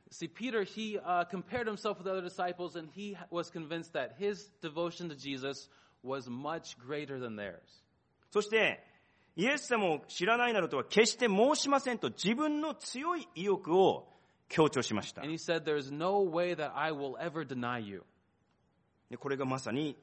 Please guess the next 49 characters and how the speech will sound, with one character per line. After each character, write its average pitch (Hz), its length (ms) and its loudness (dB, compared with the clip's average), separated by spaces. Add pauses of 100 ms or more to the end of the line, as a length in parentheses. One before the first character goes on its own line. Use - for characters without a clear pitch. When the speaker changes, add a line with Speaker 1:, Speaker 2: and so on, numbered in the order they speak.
(140)
Speaker 2:
自 127 140 -4
分 123 160 6
の 113 100 8
肉 120 280 4
に 147 320 2 (640)
頼 120 180 0
っ 110 40 -2
て - 180 -8
い - 20 -6
る 76 200 -12 (340)
姿 113 340 -6
で 98 80 -10
あ 82 40 -10
り 76 80 -16
ま 71 100 -18
す。 - 220 -20 (260)
Speaker 1:
And 131 200 -12
this 147 140 -10
is 131 160 -16
Peter 131 400 -2 (640)
relying 131 640 -2
on 127 280 -8
his 123 220 -12
own 113 220 -10
flesh. 98 280 -12 (1500)
Speaker 2:
イ 113 100 -6
エ 120 60 -4
ス - 120 -14
様 110 180 -4
に 95 80 -4
つ - 160 -10
い 101 80 -8
て - 80 -14
い 87 60 -12
く - 40 -20
と 87 120 -16
き 85 100 -12
に 110 260 -4 (200)
致 - 180 -8
命 98 160 -6
的 95 220 -10
な 107 240 -6 (520)
問 98 220 -10
題 76 140 -12
で - 100 -20
す。 - 340 -18 (140)
Speaker 1:
And 127 220 -10
doing 143 320 -6
that 151 300 -2